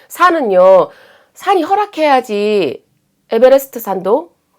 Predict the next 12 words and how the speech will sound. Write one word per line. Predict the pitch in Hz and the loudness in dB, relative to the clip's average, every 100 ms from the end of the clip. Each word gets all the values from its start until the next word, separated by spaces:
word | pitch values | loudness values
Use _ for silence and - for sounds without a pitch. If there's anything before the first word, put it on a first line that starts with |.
| _ | _
산이 | - - 427 | -10 -2 0
허락해야지 | 240 185 - 165 143 147 147 143 | 2 -2 -2 -2 -2 -4 -6 -6
등반을 | 151 147 - _ _ _ _ - 156 151 | -10 -10 -14 _ _ _ _ -6 -4 -4
할 | 254 | -6
수 | 175 | -8
있다잖아요. | - 127 117 98 85 - _ _ | -12 -12 -10 -12 -12 -16 _ _
똑같아요. | 320 311 226 - 143 131 _ _ _ _ | -8 -8 -12 -20 -20 -20 _ _ _ _
그런 | 170 180 180 | 0 0 0
큰 | - 269 262 | -4 -6 -4
태산을 | 269 262 240 | -4 -2 -2
만났을 | 196 170 156 156 139 | -4 -6 -6 -8 -12
적에는 | 131 139 202 | -10 -6 -6